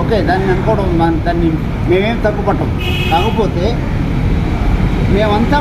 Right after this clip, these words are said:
కూడా ఆ పార్టీలోనే ఉన్నాం, జగన్మోహన్ రెడ్డి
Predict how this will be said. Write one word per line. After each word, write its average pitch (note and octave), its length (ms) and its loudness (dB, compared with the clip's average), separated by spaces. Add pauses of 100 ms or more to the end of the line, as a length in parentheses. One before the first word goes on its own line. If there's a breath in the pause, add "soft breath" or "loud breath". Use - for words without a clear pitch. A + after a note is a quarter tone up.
కూడా F3 200 2 (1900)
ఆ - 20 4 (120)
పార్టీలోనే C#4+ 520 2
ఉన్నాం, B3 200 0 (840)
జగన్మోహన్ G3+ 480 0
రెడ్డి G#3+ 120 0